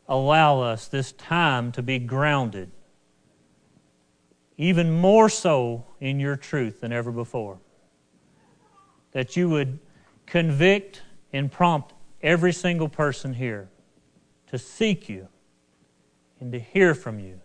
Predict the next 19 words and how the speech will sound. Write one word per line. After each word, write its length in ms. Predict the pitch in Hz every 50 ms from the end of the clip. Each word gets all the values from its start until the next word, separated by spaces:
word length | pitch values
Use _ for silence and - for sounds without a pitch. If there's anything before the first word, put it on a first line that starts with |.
| _
and 160 | - 117 113 113
to 60 | 117
be 160 | 113 131 131
a 60 | 131
doer, 460 | 123 120 120 127 123 113 101 98 95 - _ _ _ _ _ _ _ _ _ _ _ _ _ _ _ _ _ _ _ _ _ _ _ _ _ _ _ _ _ _ _ _ _ _ _ 180 175
that 200 | 135 117 123 123
at 120 | 127 120
the 140 | - 127 123 -
end 480 | - 156 160 175 190 190 190 175 165 165 - -
of 220 | - 147 135 127 123
the 120 | 131 127
life 640 | 123 127 131 143 151 156 165 165 160 156 156 - -
of 200 | - 151 127 127
this 240 | 123 131 131 123 -
church 480 | - - - 170 170 170 160 156 - -
and 120 | 135 139
us 220 | 139 147 139 - -
as 140 | 139 131
individuals, 1000 | 135 143 143 139 131 123 117 127 151 156 147 135 139 139 139 143 139 131 - -